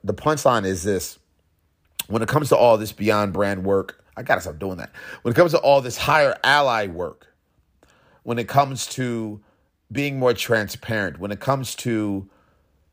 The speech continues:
living into inclusivity, um, I think answering these questions as you think about hiring and coming up with your own questions that you know are true and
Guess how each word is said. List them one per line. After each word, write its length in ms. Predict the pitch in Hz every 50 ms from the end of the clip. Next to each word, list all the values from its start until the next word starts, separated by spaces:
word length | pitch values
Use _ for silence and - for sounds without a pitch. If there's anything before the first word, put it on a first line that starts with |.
| _ _ _ _ _ _ _ _ _ _ -
living 400 | 110 110 131 143 139 143 131 127
into 420 | 127 117 - - 117 107 104 92
inclusivity, 720 | 107 104 - - 123 113 - 131 131 131 135 87 76 - _ _ _ _ _ _ _ _ _ _ _ _ _ _ _ _ _ _ _ _ _ _ _ _ _ _ _ _ _ _ _ _ _ _ _ _ _ -
um, 540 | 104 107 107 101 95 90 82 80 71 - - _ _ _ _ _ _ _ _ _ _ _ _ _ _ -
I 60 | 104
think 320 | 104 - 143 113 - -
answering 360 | - 131 135 139 - - 151 131
these 160 | 123 117 -
questions 640 | - - 117 117 - - 110 104 98 85 - - - _ _ _ _ _ _ _ _ _ _ -
as 180 | 92 113 101
you 100 | 95 113
think 220 | 107 - - 123 113
about 240 | 113 101 98 98 -
hiring 500 | 90 98 101 101 95 92 85 80 78 76 _ _ _ _ _ _ _ _ _ _ _ _ _ _ _ -
and 100 | 95 92
coming 260 | - - 135 143 139
up 80 | 131 120
with 100 | 110 107
your 140 | 110 113 80
own 200 | 110 123 127 123
questions 340 | - 117 110 98 - -
that 200 | 98 104 98 -
you 60 | - 104
know 220 | 101 113 113 110
are 80 | 107 101
true 540 | - - - - 135 143 147 143 135 135 - - _ _ _ _ _ _ _ _ _ _ _ _ _ _
and 200 | - 104 104 95